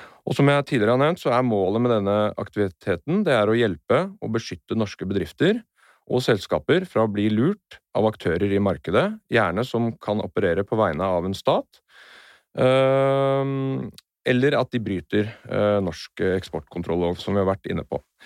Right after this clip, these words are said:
Måten vi gjør dette på, er at vi enten, eh, tar kontakt selv fordi at vi får,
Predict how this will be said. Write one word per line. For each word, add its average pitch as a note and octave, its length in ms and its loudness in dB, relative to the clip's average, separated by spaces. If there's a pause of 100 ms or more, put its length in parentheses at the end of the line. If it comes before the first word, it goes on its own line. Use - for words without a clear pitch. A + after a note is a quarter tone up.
(540)
Måten C3 340 2
vi D3 140 4 (320)
gjør B2+ 200 4
dette A#2+ 200 -4
på, D3+ 140 0 (100)
er B2 160 0
at A2+ 160 -2
vi C3 320 2 (160)
enten, C#3 640 0
eh, A#2+ 240 2
tar G#2 220 0
kontakt G#2+ 360 -4
selv E3 300 0
fordi A#2+ 300 0
at G2 180 -2
vi G#2+ 160 0
får, G#2+ 580 0